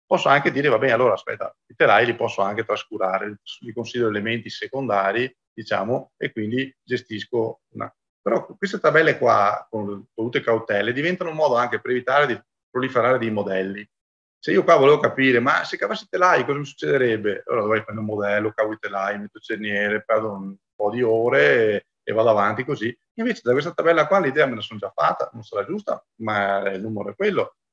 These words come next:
so già che se ti telai li considerassi come non partecipanti all'azione sismica, quindi mettessi i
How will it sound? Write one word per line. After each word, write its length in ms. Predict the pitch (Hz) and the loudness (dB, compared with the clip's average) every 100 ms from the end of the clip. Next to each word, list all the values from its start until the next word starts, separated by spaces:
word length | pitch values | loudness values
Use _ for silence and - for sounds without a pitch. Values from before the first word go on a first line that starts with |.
| - | -6
so 120 | 180 | 0
già 220 | 202 120 | 2 4
che 120 | 131 | 2
se 240 | 120 131 113 | 0 0 0
ti 100 | 131 | 0
telai 360 | 139 151 135 | 4 6 6
li 100 | 113 | 2
considerassi 500 | 110 113 127 127 127 - | -4 -2 0 2 0 -4
come 240 | 123 117 | -4 -2
non 360 | 110 139 117 95 _ _ _ | 0 0 0 -4 _ _ _
partecipanti 680 | - 92 - - 117 110 104 | -20 -20 -12 -2 -2 -2 -6
all'azione 260 | 101 127 | -6 -6
sismica, 340 | 123 113 156 113 | -6 -4 -2 -2
quindi 240 | 107 104 | -4 -8
mettessi 320 | 101 110 - | -10 -14 -14
i 100 | 104 | -16